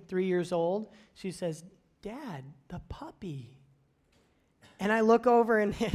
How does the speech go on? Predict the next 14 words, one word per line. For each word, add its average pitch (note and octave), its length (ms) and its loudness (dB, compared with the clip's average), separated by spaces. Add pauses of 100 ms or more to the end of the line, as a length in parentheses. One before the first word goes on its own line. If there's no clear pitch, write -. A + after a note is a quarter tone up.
(200)
<laughs> - 160 -20
for A#3+ 140 6
the A#3 100 6
first B3+ 460 4
time G#3+ 480 2 (480)
in F#3+ 120 2
her G3+ 280 2
life, F3+ 920 0 (300)
I F#3 120 2
see F#3+ 260 -4
tears A#3+ 480 -2
in G#3+ 80 0
her F3 120 2
eyes D3+ 480 -6